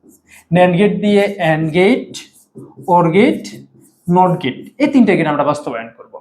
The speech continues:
আমরা চিত্রটা দিব ন্যান্ড গেটের, কিন্তু উত্তরটা পাবো আমরা and গেটের,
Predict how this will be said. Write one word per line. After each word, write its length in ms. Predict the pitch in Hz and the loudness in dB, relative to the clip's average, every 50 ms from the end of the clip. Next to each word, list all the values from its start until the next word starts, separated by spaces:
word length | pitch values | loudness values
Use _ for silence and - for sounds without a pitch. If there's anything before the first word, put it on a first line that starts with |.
| _ _ _ _ _ _ _ _ _ _ _ - - - - - 180 | _ _ _ _ _ _ _ _ _ _ _ -20 -20 -8 -2 2 4
আমরা 140 | 214 254 269 269 - | 4 4 4 4 4
চিত্রটা 380 | 262 247 254 254 233 247 285 285 269 | 2 2 2 2 0 2 2 2 2
দিব 100 | 302 320 311 269 | 2 4 4 4
ন্যান্ড 160 | 226 190 170 151 | 4 2 2 0
গেটের, 280 | 143 143 127 120 113 - - _ _ _ _ _ _ - | 0 0 -2 -2 -8 -10 -14 _ _ _ _ _ _ 0
কিন্তু 240 | 254 294 269 285 - - - - 202 196 | 2 2 2 2 0 -6 -6 -6 -6 -6
উত্তরটা 300 | 170 196 196 190 165 208 190 | -6 -2 -2 -2 0 2 2
পাবো 140 | 208 202 196 185 | 4 4 4 4
আমরা 140 | 180 180 185 165 156 | 4 4 2 2 2
and 100 | 151 151 147 | -2 -2 -2
গেটের, 320 | 180 175 175 180 208 214 | 0 0 0 2 0 0